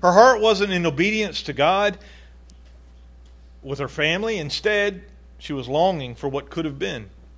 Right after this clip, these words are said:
I think we all do that from time to time. And I don't, I'm not saying this to,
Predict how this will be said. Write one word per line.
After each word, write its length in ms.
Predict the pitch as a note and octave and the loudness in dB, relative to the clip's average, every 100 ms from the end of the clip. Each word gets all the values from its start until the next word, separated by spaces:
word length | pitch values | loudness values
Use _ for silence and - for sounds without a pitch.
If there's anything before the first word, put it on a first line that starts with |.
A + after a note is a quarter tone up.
| - - - - - - - - - - - - - - - - - - - - - - - - - A#2 | -20 -20 -20 -20 -20 -20 -20 -20 -20 -20 -20 -20 -20 -20 -20 -20 -20 -20 -20 -20 -20 -20 -20 -20 -14 -10
I 40 | |
think 200 | F#3+ F3+ | -6 -4
we 80 | F3+ | 0
all 140 | F#3 | 0
do 140 | C#3 A2 | 0 -6
that 160 | A2 | -10
from 140 | A#2 A2 | -12 -14
time 240 | A2 G#2+ | -12 -12
to 60 | - | -14
time. 300 | A2+ A#2+ C3+ - - - - - - - - - - - - - - | -14 -14 -16 -20 -20 -20 -20 -20 -20 -20 -20 -20 -20 -20 -20 -20 -18
And 140 | B2 C#3 | -8 -4
I 60 | |
don't, 220 | D#3 C#3 C3+ | -4 -4 -8
I'm 280 | D#3 D3 - | -8 -10 -16
not 220 | C3+ D3 - | -10 -8 -4
saying 220 | D#3+ D3+ | -2 -2
this 120 | C#3 | -4
to, 140 | B2+ | -6